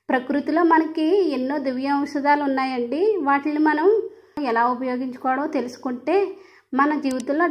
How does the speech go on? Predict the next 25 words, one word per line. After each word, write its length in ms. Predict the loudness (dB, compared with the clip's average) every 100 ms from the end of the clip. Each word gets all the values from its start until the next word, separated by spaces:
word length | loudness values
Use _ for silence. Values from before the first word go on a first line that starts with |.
| 4
డాక్టర్ 340 | 2 0 0 0
అవసరమే 440 | 0 -2 -2 -2 -2
ఉండదండి. 480 | -2 -4 -4 -2 0 0
ఎప్పుడు 380 | -2 -4 0 2 4
మన 120 | 4 4
తోటలోనే 540 | 4 4 2 2 4 2 0 -2
వైద్యశాల 540 | -4 -4 0 2 2 2
ఉంటుందండి. 600 | -4 -4 -2 -2 -2 -2 0 0 0
మనం 180 | 0 0 0
దాన్ని 200 | 0 0
పట్టించుకోవడం 680 | -2 -2 -6 -2 0 0 0 -2
వల్లే 280 | -2 0 0 0 -6 -20 _ -4 0
ఇన్ని 160 | 0 -2
ఇబ్బందులు 360 | -2 -2 -2 -2
పడుతున్నాము. 680 | -4 -4 -2 0 0 2 2 2 -2 -18 _ -6
ఈ 40 | -4
సీతాఫలాకు 960 | -2 -2 0 2 2 4 2 0 -2 0 0 -2 -6 -20 _ _
ఎంత 360 | -4 -4 -4 0 0 4
బాగానో, 500 | 2 4 2 2 2 0 -2
ఇది 200 | -4 -4 -4 -4 -4
పళ్ళు 240 | -2 0 -2
నొప్పికే 360 | -2 -4 -2 2
కాదండి, 320 | 2 0 -4 -4 -4
ఇంకా 160 | -4 0 2
చాలా 420 | 4 4 4